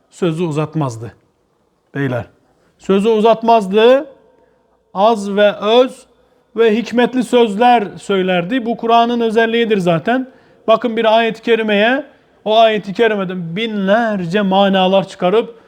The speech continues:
önümüze sunmuştur Resulullah Aleyhisselatü Vesselam ve ashab-ı kiram ve evliya-i kiram. O yüzden Peygamber'e Aleyhisselatü Vesselam'a ne yapacağız? İttiba edeceğiz. Onun yaptığı gibi yapacağız her şeyi.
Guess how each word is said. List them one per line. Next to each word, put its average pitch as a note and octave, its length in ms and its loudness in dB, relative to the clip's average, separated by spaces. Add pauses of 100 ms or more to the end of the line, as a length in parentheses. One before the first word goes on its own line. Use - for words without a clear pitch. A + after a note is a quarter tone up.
(360)
önümüze F#3+ 600 0 (280)
sunmuştur F3+ 640 -2
Resulullah D#3+ 280 -2
Aleyhisselatü C#3+ 320 -6
Vesselam G3+ 500 -2 (340)
ve E3+ 80 0
ashab-ı D#3+ 480 -4
kiram G3+ 440 0 (320)
ve F3 100 -2
evliya-i D#3+ 440 -2
kiram. C#3 280 -4 (1500)
O G3+ 120 2
yüzden B3 240 2
Peygamber'e A3+ 580 2
Aleyhisselatü G#3 480 0
Vesselam'a G3 420 0
ne G3+ 60 0
yapacağız? A3+ 520 0
İttiba G3 480 2
edeceğiz. F#3+ 600 -2 (580)
Onun G#3+ 600 0 (580)
yaptığı G3 440 0
gibi G3+ 180 -2
yapacağız D3+ 400 -2
her D#3 100 -4
şeyi. C3+ 300 -8